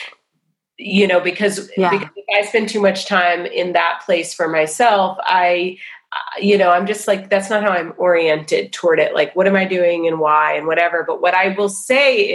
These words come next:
Speaker 1: is, this is exactly what you're talking about, is that I just sort of allow a natural order to occur within me. And however that falls is however that falls. Now, when you look at it, you may see, "Oh, there it is, that kind of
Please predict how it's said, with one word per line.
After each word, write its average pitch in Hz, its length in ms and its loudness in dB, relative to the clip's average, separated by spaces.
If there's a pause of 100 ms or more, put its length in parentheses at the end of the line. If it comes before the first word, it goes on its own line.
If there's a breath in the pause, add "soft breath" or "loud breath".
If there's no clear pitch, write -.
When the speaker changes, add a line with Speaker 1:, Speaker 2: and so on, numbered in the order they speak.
(160)
Speaker 1:
is, - 120 -6
this 180 200 -12
is 165 120 -14
exactly 180 600 -2
what 160 420 -2
you're 160 180 -6
talking 226 360 -2
about, 160 180 -2 (320 loud breath)
is 196 100 2
that 208 160 0
I 240 140 0
just 294 180 -4
sort 269 160 2
of 202 140 -2 (140)
allow 180 680 2
a 175 180 -2
natural 165 460 -2
order 147 600 -2
to 165 220 -2
occur - 600 -2 (320 loud breath)
within 180 400 2
me. - 320 -6 (220 loud breath)
And 190 160 0
however 262 520 2
that 220 280 2
falls 165 720 0
is 185 160 -4
however 170 280 2
that - 200 -2
falls. 165 320 0
Now, 170 160 0
when 175 160 -4
you 240 220 2
look 247 240 2
at 160 180 0
it, 147 300 -6
you 196 180 -2
may 196 240 2
see, 180 720 -2
"Oh, 175 100 2
there 170 320 2
it 180 120 0
is, 165 360 -2
that 165 220 -2
kind 160 120 -8
of 151 60 -6